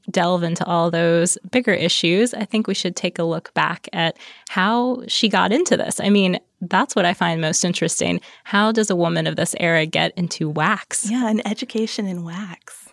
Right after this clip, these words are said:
Speaker 1: Yeah, it all began for her. She was born Marie Grossholtz on December first, seventeen sixty-one, in Strasbourg, actually. Her mother was a cook,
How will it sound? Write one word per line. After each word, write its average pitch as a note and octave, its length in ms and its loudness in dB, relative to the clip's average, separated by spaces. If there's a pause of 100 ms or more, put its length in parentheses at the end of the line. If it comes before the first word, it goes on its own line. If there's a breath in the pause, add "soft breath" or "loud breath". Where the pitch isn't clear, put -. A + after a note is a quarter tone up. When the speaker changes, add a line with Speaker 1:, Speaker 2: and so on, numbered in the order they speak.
Speaker 1:
Yeah, B3+ 220 2
it - 100 -2
all G#3+ 200 4
began A#3 500 4
for A3 200 0
her. E3+ 480 2
She - 180 -2
was F#3+ 100 0
born F3+ 400 2
Marie F3 400 0
Grossholtz F3 720 0
on F3 160 0
December F3+ 580 0
first, F3+ 460 -2
seventeen F3 400 -2
sixty-one, D#3+ 720 -2
in E3 120 -4
Strasbourg, E3 840 0
actually. D#3 540 -2
Her E3 120 -2
mother F#3+ 280 2
was B3 160 0
a G3+ 40 -2
cook, - 520 -4